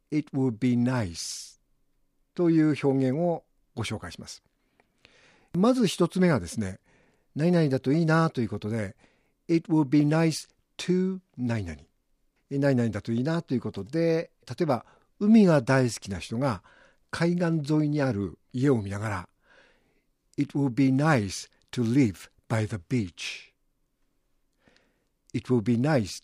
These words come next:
to live by the beach.It would be nice.いいな。To live.住めたら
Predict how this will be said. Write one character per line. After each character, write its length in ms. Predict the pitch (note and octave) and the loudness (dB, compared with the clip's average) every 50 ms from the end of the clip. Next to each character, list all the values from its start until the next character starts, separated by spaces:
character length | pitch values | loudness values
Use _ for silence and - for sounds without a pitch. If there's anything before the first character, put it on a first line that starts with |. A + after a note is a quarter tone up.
| - | -12
to 140 | - A2+ G#2+ | -8 -6 -4
live 380 | G#2+ B2 C3 A2+ F#2+ - - _ _ _ _ - | 0 0 0 0 0 -4 -10 _ _ _ _ -8
by 180 | - G#2 G2+ G2+ | -6 -6 -6 -6
the 80 | - | -8
beach.It 1080 | - - - A#2+ G2 F2 - - - _ _ _ _ _ _ _ _ _ _ - D3 A#2 | -10 -6 -4 -4 -4 -6 -10 -16 -18 _ _ _ _ _ _ _ _ _ _ -8 -8 -4
would 140 | - D3 C3+ | -2 -2 0
be 140 | B2 C#3+ C3+ | 2 2 2
nice. 540 | C#3+ D#3 F3+ C3+ - - - - - - _ - | 2 2 2 2 0 -2 -8 -14 -16 -20 _ -10
い 160 | - A#2+ G#2+ | -8 -6 -4
い 20 | G#2 | -2
な。 440 | G#2 B2 D#3 F3 F3+ F3+ F3+ F3 - _ _ _ _ _ - | -2 0 2 2 2 0 -2 -6 -10 _ _ _ _ _ -6
To 120 | - B2+ | -4 -2
live. 280 | A#2 A#2+ B2 G#2+ F#2 - _ _ _ _ _ _ | 0 0 0 -2 -2 -8 _ _ _ _ _ _
住 180 | - - - C3 | -12 -6 -4 -4
め 60 | A#2 | -4
た 120 | - - F2 | -4 -8 -12
ら 140 | E2 D#2+ | -14 -16